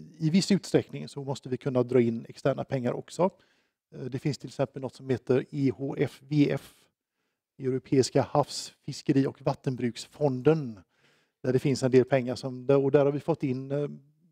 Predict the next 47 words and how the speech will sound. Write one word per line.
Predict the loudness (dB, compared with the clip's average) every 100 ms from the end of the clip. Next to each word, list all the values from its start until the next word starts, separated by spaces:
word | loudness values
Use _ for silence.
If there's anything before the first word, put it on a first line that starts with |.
| _ _
jag | _
kommer | -8 -6
inte | 0
ihåg | 0
exakt, | 0 -4 -4
men | -6
det | -2
är, | -2
jag | -2
tror | -6
det | -8
är |
tolv | 0 2 2
miljoner, | 0 0 0 -4 -10 -10 _ _ _ _ _ _ -14
eh, | -6 -6
för | -2 0 0 -2
årets | -2 0 0
arbete, | 0 2 2 0 -4
och | -2
det | 0
är | 0
ett, | -2 -10 _ -4
det | -2
är |
ett | 0
ganska | -2 2 2
bra | 4 2
tillskott. | 0 -6 -6 -14 -12
Det |
är | -12
ju | -10 -12 -14 _ _ _ _
tio | 6 6
procent | 0 -2 -2
av | -4
de | -4
pengarna | -2 0 -2
vi | -4
har | -4 -2 0
i, | 0 -2
eh, | -4 -10 _ _ _ _ _ _ _ _
i | -6
övervakningsanslaget. | -6 -4 -4 -6 -12 -12 -8 -10 -10 -12
Så | -14
att | -8
det, | -2
det | 0
gör | 4 6 4 0